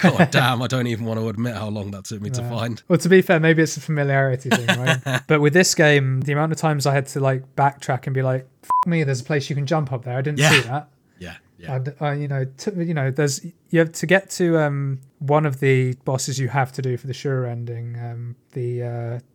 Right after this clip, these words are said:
Speaker 2: Corrupted Monk. You have to go to a place called the Abandoned Dungeon.
Speaker 1: Yeah.
Speaker 2: Fuck me if that didn't take me hours to find. 'Cause you go across the bridge, right? And the, the gate's locked of, to where it is. And if you don't look up and see that you can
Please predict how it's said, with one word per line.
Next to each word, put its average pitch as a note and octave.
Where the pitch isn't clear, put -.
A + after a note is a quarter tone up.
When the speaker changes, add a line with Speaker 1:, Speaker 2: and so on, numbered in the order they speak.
Speaker 2:
Corrupted C3+
Monk. B2+
You C#3
have C#3
to -
go C#3+
to C#3+
a C3
place C3+
called C#3+
the C3
Abandoned C3+
Dungeon. D3
Speaker 1:
Yeah. F#2
Speaker 2:
Fuck -
me G3
if C#3
that D#3
didn't C3+
take C#3
me B2
hours B2
to C3+
find. A#2
'Cause D#3+
you E3+
go A3
across A#3+
the F3
bridge, F3+
right? A#2+
And E3
the, D3
the E3
gate's F3
locked -
of, C#3+
to D#3
where D3
it C#3
is. B2+
And E3+
if G3
you A3+
don't A#3
look F#3+
up -
and D3+
see F3+
that D3+
you C#3+
can C3+